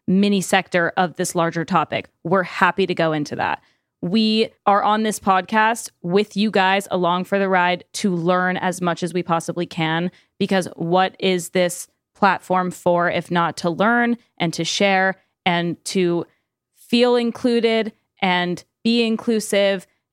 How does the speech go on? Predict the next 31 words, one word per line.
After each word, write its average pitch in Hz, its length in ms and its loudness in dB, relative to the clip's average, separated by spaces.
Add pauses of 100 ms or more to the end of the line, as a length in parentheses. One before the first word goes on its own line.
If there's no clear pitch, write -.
(140)
And 185 380 0
that's 254 280 2
really 262 200 2
what 240 160 2
we 226 80 0
wanna 226 220 0
do 262 180 0
here. 170 220 0
We 170 100 0
wanna 175 220 0
make 180 260 -4
you 180 340 -4
guys 180 400 0
feel 175 260 0
like 175 220 -4
you 175 220 0
also 170 320 -2
have 175 200 -2
a 165 60 -2
voice 160 440 -4 (100)
as 180 160 -2
much 165 220 -4
as 170 140 -4
we 170 140 -2
do 160 360 -2
over 156 220 -4
here 147 420 -6 (600)
on 185 100 2
the 170 100 0
other 143 160 -4
side - 680 -4